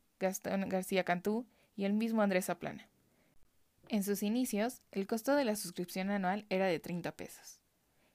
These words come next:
En ese segundo arranque de mayor madurez, que perduró hasta mil novecientos noventa y nueve, la revista sumó ciento cuarenta y tres números. Armando Pereira, en el Diccionario de Literatura Mexicana,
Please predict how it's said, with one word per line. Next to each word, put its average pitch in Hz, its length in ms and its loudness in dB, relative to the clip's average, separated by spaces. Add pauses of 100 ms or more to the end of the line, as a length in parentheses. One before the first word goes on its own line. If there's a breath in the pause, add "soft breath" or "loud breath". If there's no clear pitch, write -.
En 208 160 0
ese 208 240 0
segundo 208 320 2
arranque 208 320 2
de 175 80 -2
mayor 170 240 -2
madurez, 202 580 0
que 175 140 -6
perduró 175 360 0
hasta 180 220 -6
mil 185 140 -4
novecientos 180 460 -4
noventa 185 280 -4
y 202 40 -2
nueve, 208 300 -2 (400 soft breath)
la 214 120 4
revista 240 340 2
sumó 190 260 -2
ciento 180 280 -6
cuarenta - 320 -4
y - 20 -10
tres - 240 -6
números. - 420 -16 (960 soft breath)
Armando 254 380 2
Pereira, 247 540 2
en 180 120 -4
el 180 100 -2
Diccionario 190 460 -2
de 185 80 -4
Literatura 180 480 -4
Mexicana, 196 580 -2